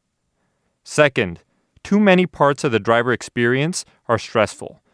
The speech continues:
whether it's pickups, navigation problems, et cetera, and Uber can build features that would actually reduce this stress. Third,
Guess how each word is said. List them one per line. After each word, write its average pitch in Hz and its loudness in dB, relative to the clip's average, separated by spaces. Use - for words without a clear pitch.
whether 110 2
it's 101 -4
pickups, 139 -2
navigation 110 -2
problems, 113 0
et 101 -4
cetera, - -6
and 123 -2
Uber 175 2
can 131 -4
build 131 2
features 165 -2
that 110 0
would 113 0
actually 123 -2
reduce 104 -4
this - -12
stress. - -12
Third, 143 2